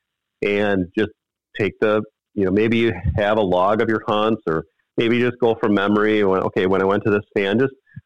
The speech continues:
draw a line on your property where you went and go through this exercise. And all of a sudden, if you realize that you've crisscrossed your property fourteen times throughout the season, uh, well, you've maybe,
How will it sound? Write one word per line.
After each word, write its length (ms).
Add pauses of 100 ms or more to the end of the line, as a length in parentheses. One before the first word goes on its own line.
draw 400
a 40
line 260
on 140
your 100
property 460
where 200
you 120
went 220 (520)
and 320 (680)
go 260
through 140
this 180
exercise. 560
And 100
all 180
of 80
a 100
sudden, 120
if 140
you 100
realize 460 (100)
that 140
you've 180 (160)
crisscrossed 560
your 180
property 600 (440)
fourteen 560
times 320
throughout 220
the 80 (140)
season, 460 (1120)
uh, 360
well, 400 (100)
you've 380
maybe, 580